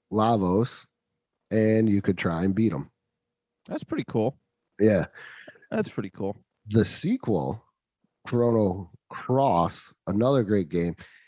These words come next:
Speaker 1: And I cannot <laughs> remember the boss. And it's so weird because he was the hardest one. He was the hardest one for me. Uh, I think I s-,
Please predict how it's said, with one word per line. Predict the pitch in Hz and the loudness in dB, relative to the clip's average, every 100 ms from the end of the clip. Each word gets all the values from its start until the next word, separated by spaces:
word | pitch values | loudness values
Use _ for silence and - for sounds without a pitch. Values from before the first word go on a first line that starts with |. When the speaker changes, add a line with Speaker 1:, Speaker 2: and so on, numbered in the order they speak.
| _ | _
Speaker 1:
And | - 113 | 0 2
I | |
cannot | 117 151 123 127 135 - | 2 2 2 2 0 0
<laughs> | |
remember | 135 127 120 117 | 2 2 2 2
the | 110 | 0
boss. | 98 101 82 71 - - _ _ - - _ _ _ | 0 2 2 -2 -8 -20 _ _ -20 -20 _ _ _
And | 110 113 | 0 2
it's | 92 - | 2 -2
so | - 135 123 | -4 0 2
weird | 120 117 104 90 | 4 4 2 0
because | 90 - 98 - | -2 0 -2 0
he | 131 | 0
was | 131 123 | 0 2
the | 110 | 0
hardest | 104 113 117 107 - | 2 2 2 0 -2
one. | 78 85 101 110 104 98 - - _ _ _ _ _ _ _ _ _ _ | -6 0 2 4 2 0 -10 -20 _ _ _ _ _ _ _ _ _ _
He | - 139 | -2 0
was | 139 | 2
the | 131 | 0
hardest | 101 120 131 127 | 2 2 2 2
one | 123 113 | 0 0
for | - 110 101 | 0 0 0
me. | 90 73 69 _ _ _ _ | 0 -4 -10 _ _ _ _
Uh, | 80 - | -4 -4
I | - - 104 | -2 2 2
think | 95 113 98 | 2 2 4
I | 92 | 4
s-, | 87 - | 2 -2